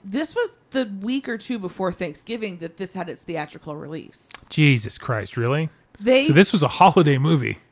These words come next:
Speaker 1: This was technically a
Speaker 2: Do you
Speaker 1: holiday
Speaker 2: know how
Speaker 1: movie.
Speaker 2: many screens it opened on? I couldn't find that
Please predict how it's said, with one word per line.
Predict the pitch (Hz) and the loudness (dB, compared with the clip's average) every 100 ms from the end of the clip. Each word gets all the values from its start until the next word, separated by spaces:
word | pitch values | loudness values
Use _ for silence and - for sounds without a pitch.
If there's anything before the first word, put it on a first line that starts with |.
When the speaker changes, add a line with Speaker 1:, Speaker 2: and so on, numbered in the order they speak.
| - | -8
Speaker 1:
This | 339 | -6
was | 370 440 | -4 -2
technically | 415 330 277 302 269 240 | 0 0 0 -8 -2 2
a | |
Speaker 2:
Do | 180 | 6
you | 214 | 8
Speaker 1:
holiday | 233 220 196 | 6 6 6
Speaker 2:
know | 180 | 6
how | 185 | 8
Speaker 1:
movie. | 185 | 6
Speaker 2:
many | 175 156 | 4 2
screens | - 156 156 165 | 4 4 6 6
it | |
opened | 175 160 180 | 4 4 4
on? | 185 | 4
I | 165 | 2
couldn't | - 131 | 2 0
find | 120 131 | 0 0
that | 117 | 0